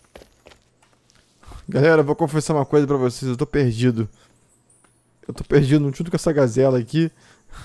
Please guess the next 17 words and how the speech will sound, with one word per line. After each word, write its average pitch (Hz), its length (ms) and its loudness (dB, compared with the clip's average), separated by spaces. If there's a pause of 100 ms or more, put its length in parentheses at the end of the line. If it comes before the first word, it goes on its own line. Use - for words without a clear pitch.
(140)
<laughs> 208 180 -10 (580)
Não 156 120 0
sei 165 140 0
o 156 40 -10
que 170 80 2
eu 151 80 6
faço. - 540 -2 (1900)
Aí, 135 120 -6
gazelinha, 123 640 0
tudo 127 200 -4
bem? 139 320 4 (840)
Me 147 80 -4
ajuda, 135 440 2
dá 139 120 0
uma 147 100 0
orientação, 147 540 2
gazela. 123 500 0